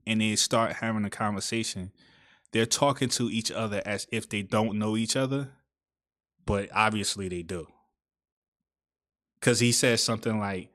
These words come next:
"Are you married?" And she says, uh, no, I think he asked, asked her, "Do you still love your husband?" That's what he asked her. And she was like, "I don't think I ever fell out of love with him."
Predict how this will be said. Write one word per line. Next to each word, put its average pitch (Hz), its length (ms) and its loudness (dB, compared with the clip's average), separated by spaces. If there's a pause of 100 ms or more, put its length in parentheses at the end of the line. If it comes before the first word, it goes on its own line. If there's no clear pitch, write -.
(220)
"Are 107 100 2
you 101 160 0
married?" 98 520 -2 (580)
And 101 100 -8
she 110 120 -4
says, 98 520 -4 (140)
uh, 87 420 -10 (520)
no, 127 340 2
I 117 80 -6
think 135 180 -2
he 135 140 0
asked, 113 560 -4 (720)
asked 113 280 -4
her, 113 100 -2
"Do 107 160 -4
you 113 160 0
still 123 320 2
love 117 240 2
your 104 140 0
husband?" 95 440 -2 (500)
That's 107 220 -2
what 101 60 -8
he 92 100 -8
asked 85 280 -12
her. - 100 -20 (840)
And 98 160 -8
she - 160 -2
was 107 240 -2
like, 95 380 -4 (840)
"I 123 80 0
don't 120 160 2
think 120 180 -2
I 107 100 0
ever 123 260 0
fell 113 180 -4
out 98 200 -2
of 92 100 -6
love 98 220 -2
with 85 140 -10
him." 85 200 -12